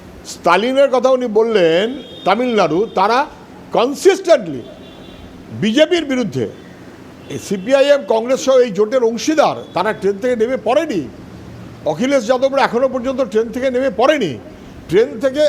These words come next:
একজন নেমেছেন নীতিশ কুমার, তিনি বিজেপিতে সরাসরি গেছেন, আরেকজন নেমে পড়েছেন মমতা ব্যানার্জি, তিনি ফেন্সে দাঁড়িয়ে দেখছেন কোন দিকে গেলে ওনার ধান্দাটা ভালো কাজে লাগে।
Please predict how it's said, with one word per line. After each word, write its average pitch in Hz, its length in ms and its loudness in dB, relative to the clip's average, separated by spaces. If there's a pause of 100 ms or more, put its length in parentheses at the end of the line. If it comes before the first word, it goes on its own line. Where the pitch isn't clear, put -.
(100)
একজন 190 360 -2
নেমেছেন 233 420 0
নীতিশ 170 360 -4
কুমার, 294 240 0 (680)
তিনি 170 140 0
বিজেপিতে 220 440 0
সরাসরি 233 500 0
গেছেন, 269 260 -2 (380)
আরেকজন 294 440 2
নেমে 233 180 2
পড়েছেন 214 300 -2
মমতা 196 360 0
ব্যানার্জি, 208 340 0 (400)
তিনি 208 160 -4
ফেন্সে 320 480 -2
দাঁড়িয়ে 262 280 0
দেখছেন 214 420 -2
কোন 180 240 -4
দিকে 220 200 0
গেলে 196 280 0 (340)
ওনার 233 180 0 (100)
ধান্দাটা 254 560 2
ভালো 180 320 0
কাজে 175 280 0
লাগে। 104 280 -6